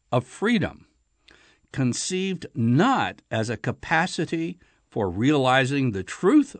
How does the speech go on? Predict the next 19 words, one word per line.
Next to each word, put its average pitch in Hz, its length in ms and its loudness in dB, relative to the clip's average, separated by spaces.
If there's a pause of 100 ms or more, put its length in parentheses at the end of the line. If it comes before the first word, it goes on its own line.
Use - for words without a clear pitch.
of 107 200 -6
God's 95 360 -4
plan 87 500 -6 (160)
for 98 160 -8
marriage 95 480 -4
and 87 220 -8
family, 85 480 -10 (640)
but 214 340 -2 (520)
as 139 220 -4
an 143 120 0
autonomous 220 880 -2
power 113 540 0 (480)
of 110 240 -2 (140)
self-affirmation 175 2000 -2 (380)
for 98 140 -8
one's 127 420 0
own 113 400 0 (520)
selfish 180 840 -4 (200)
well-being. 110 800 0